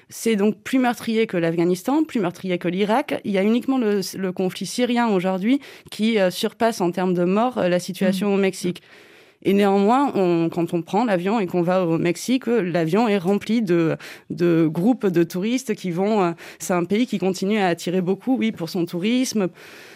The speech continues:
Speaker 1: pour, euh, ces attraits qui sont réels et qui, effectivement, fonctionnent de manière démocratique avec des élections qui donnent lieu à, à une alternance. Euh, vous allez en parler tout à l'heure, euh, euh, avec l'arrivée, euh, d'A M L O. Euh,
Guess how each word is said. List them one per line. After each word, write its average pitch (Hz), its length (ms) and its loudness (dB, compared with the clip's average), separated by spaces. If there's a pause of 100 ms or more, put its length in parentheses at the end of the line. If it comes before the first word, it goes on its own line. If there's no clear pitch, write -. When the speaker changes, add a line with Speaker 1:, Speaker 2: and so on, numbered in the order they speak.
(140)
Speaker 1:
pour, 185 240 0
euh, 170 100 2
ces 165 260 0
attraits 185 320 0
qui 175 80 -8
sont 151 260 0
réels 226 580 2
et 233 160 4
qui, 214 240 0
effectivement, 175 520 0
fonctionnent 190 380 0
de 180 60 2
manière 170 240 0
démocratique 165 560 0
avec 170 220 2
des 165 180 0
élections 170 440 0
qui 214 140 -2
donnent 185 240 2
lieu 190 120 4
à, 170 180 2
à - 20 -4
une 170 160 2
alternance. 170 640 0
Euh, 156 160 -2 (320)
vous 160 140 -4
allez 156 120 0
en 165 120 0
parler 170 260 -2
tout 165 140 -12
à 165 120 0
l'heure, 170 260 0
euh, 151 140 0 (400)
euh, 156 260 0
avec 160 220 0
l'arrivée, 160 520 0
euh, 151 180 0
d'A 160 140 0
M 175 100 2
L 196 80 2
O. 302 160 4 (340)
Euh, 160 800 0